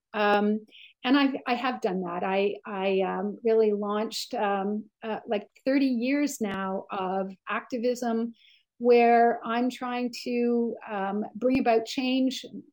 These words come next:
and support those, uh, uh, also on a journey for justice. I now lead an organization that represents and,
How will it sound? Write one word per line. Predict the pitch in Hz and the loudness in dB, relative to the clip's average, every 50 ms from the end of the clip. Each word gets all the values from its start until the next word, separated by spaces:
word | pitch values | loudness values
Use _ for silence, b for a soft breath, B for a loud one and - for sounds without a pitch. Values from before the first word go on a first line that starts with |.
| _ - | _ -10
and | 214 214 220 220 | -8 -6 -6 -6
support | - - 233 226 - - 254 247 247 240 - | -4 -6 -6 -6 -2 0 2 2 2 2 0
those, | 233 233 233 233 233 233 226 233 | -2 2 4 6 6 6 4 2
uh, | 233 208 196 196 - - - | -6 -6 -6 -8 -10 -10 -10
uh, | 202 185 - 143 - _ - | -10 -8 -8 -10 -10 _ 0
also | 220 226 240 233 - 262 254 247 | 2 2 2 2 2 2 2 2
on | 240 226 226 | 2 2 0
a | 214 | 0
journey | 196 - 226 214 220 226 233 240 240 - - | 0 0 0 0 0 0 0 -2 -4 -4 -4
for | 214 196 185 180 185 | -4 -4 -4 -6 -6
justice. | - - 190 202 - - - 285 339 349 - - - B B B B B B B B | -6 -6 -6 -6 -6 -6 -4 -4 -4 -4 -6 -14 -20 B B B B B B B B
I | - 226 | 0 0
now | 226 226 226 226 240 | 2 2 4 2 2
lead | 247 254 254 240 | 4 2 2 2
an | 247 240 240 | 2 2 2
organization | 240 240 233 240 233 233 226 226 226 - 240 240 233 - - 254 233 233 226 220 | 0 0 0 -2 -4 -2 -4 -4 0 0 0 0 0 -2 -4 -4 -4 -4 -4 -4
that | 214 202 196 - - | -4 -4 -6 -4 -4
represents | 226 233 233 - 247 226 - 240 247 247 247 - - | -4 -4 -2 -4 -4 -2 -2 -2 -2 -2 -4 -6 -6
and, | 233 226 220 220 | -4 -4 -4 -4